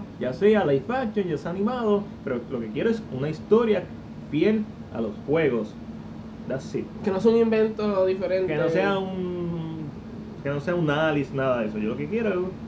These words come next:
Speaker 1: un reboot de la franquicia, ya sea animado, C G I, lo que sea. Eh, hablando de animado, Mortal Kombat Legends Scorpion's Revenge. Esta es la primera de tres películas animadas que está bajo W B,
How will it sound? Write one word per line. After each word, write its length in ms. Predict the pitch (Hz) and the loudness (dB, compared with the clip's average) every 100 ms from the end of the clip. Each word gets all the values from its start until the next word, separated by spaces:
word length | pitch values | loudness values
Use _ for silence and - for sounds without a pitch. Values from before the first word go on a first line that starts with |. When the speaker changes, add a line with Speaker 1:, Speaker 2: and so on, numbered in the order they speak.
| - | -8
Speaker 1:
un 100 | 127 | -4
reboot 280 | 151 156 160 | 2 2 4
de 80 | 147 | 2
la 80 | 139 | 2
franquicia, 520 | 139 110 107 104 101 - - | 0 -4 -4 -4 -6 -10 -8
ya 100 | 110 | -6
sea 140 | 110 127 | -4 -4
animado, 720 | 135 143 170 170 165 160 151 - 120 - | -2 -2 -2 -2 0 -2 -4 -6 -10 -8
C 80 | 117 | -4
G 340 | 107 123 147 | -2 0 0
I, 40 | - - | -2 -4
lo 60 | - | -4
que 60 | 117 | -4
sea. 180 | - - - - - - - - | -4 -8 -10 -12 -12 -12 -10 0
Eh, 400 | 156 170 165 170 | 2 4 0 2
hablando 280 | 147 147 190 | 2 4 2
de 40 | |
animado, 380 | 247 220 247 143 - - - - - | 2 2 2 -2 -4 -12 -12 -12 -4
Mortal 460 | 147 185 214 240 208 | 2 4 4 4 2
Kombat 560 | 202 208 185 190 190 | 4 4 4 0 0
Legends 600 | 147 151 180 185 190 180 - - - - - 131 | 0 2 2 2 0 -2 -6 -12 -14 -12 -4 -4
Scorpion's 920 | - - 160 180 175 180 180 180 170 - 143 | -4 -2 4 4 4 2 -2 -2 -4 -6 0
Revenge. 580 | 139 143 131 175 160 123 - - - - - | 2 4 4 2 2 -2 -6 -12 -14 -14 -12
Esta 220 | - 107 160 | -10 0 2
es 80 | |
la 100 | 165 151 | 4 2
primera 400 | 131 131 165 180 | 0 0 0 2
de 280 | 156 131 120 | 4 4 4
tres 220 | 135 156 170 | 2 2 0
películas 400 | 185 170 160 160 | -2 0 2 2
animadas 480 | 156 151 147 139 135 131 | 2 0 0 2 0 -2
que 80 | 117 | -8
está 180 | - | -4
bajo 380 | 117 127 143 135 113 | 0 0 2 0 2
W 420 | 131 143 147 151 143 | 4 4 4 0 0
B, 280 | 131 139 131 | 2 4 4